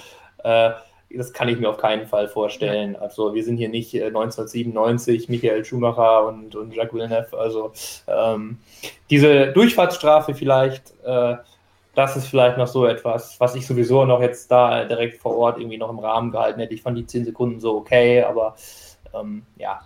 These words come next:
Speaker 1: Durchfahrtsstrafe, vielleicht würde es dann noch irgendwie in die Richtung gehen, aber ich glaube, also noch mehr, vielleicht noch zehn Sekunden Stop and Go, aber dann ist auch mal gut. Also das fände ich schon sehr, sehr heftig.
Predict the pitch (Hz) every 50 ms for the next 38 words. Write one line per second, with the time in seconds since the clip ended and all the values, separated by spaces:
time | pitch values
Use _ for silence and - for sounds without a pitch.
0 | _ - 117 117 117 123 110 - - - 117 110 107 - - - 113 113 117 123
1 | 123 - 135 123 120 117 - 117 113 110 110 107 110 110 107 107 104 101 107 104
2 | 107 104 _ 104 101 95 104 107 95 104 104 - - - - 101 107 104 - -
3 | _ _ _ _ _ _ _ _ _ _ _ _ _ - - - - - - _
4 | _ _ _ _ - - - - - - - 117 117 113 113 110 110 - - -
5 | - - - 127 117 120 147 139 - - 139 131 123 - - - - 139 131 123
6 | 117 117 - 127 117 117 117 - - 113 - 117 104 101 104 110 113 104 95 104
7 | 107 107 107 110 110 107 104 - 107 107 104 104 - 110 107 101 - - 107 110
8 | - 110 - - - 117 113 110 - - 107 104 110 107 104 107 104 110 104 -
9 | - 98 92